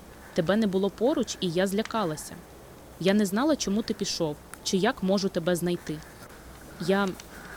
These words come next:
я... не могла пригадати, як тебе звуть», зізнаюся крізь стиснення в грудях, яке заважає говорити.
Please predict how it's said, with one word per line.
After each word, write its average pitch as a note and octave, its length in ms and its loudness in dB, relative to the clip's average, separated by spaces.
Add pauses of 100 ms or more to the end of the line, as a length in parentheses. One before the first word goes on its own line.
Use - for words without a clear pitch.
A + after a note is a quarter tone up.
(260)
я... F#3+ 380 2 (640)
не F#3 120 6
могла F#3+ 300 2
пригадати, G#3 600 0
як F3+ 260 0
тебе F#3 260 2
звуть», D#3 420 -6 (600)
зізнаюся F3 640 0
крізь F3 260 -4
стиснення F3+ 580 -2
в D#3 40 -4
грудях, G#3 460 -2
яке E3+ 200 -4
заважає E3+ 520 0
говорити. E3+ 580 -2